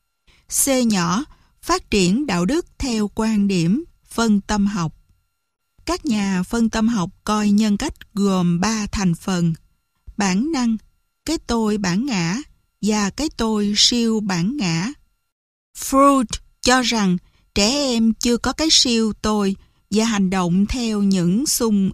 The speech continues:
ích kỷ nếu bố mẹ không kiểm soát hành vi của chúng. Khi xuất hiện cái siêu tôi,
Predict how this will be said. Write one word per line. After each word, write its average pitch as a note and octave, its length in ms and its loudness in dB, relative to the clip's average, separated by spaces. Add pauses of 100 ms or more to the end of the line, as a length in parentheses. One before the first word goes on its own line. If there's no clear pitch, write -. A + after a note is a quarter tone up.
ích - 320 -8
kỷ F#3 280 0
nếu C#4 160 -2
bố B3+ 200 -2
mẹ F3+ 420 0
không G3 320 0
kiểm F3+ 280 0
soát C#4+ 340 -2
hành F#3 300 0
vi G#3 260 2
của F#3+ 200 -2
chúng. A#3 360 -2 (840)
Khi B3+ 340 -2
xuất - 300 -2
hiện F3+ 260 0
cái C4+ 200 -2
siêu A#3 460 2 (100)
tôi, A3 340 0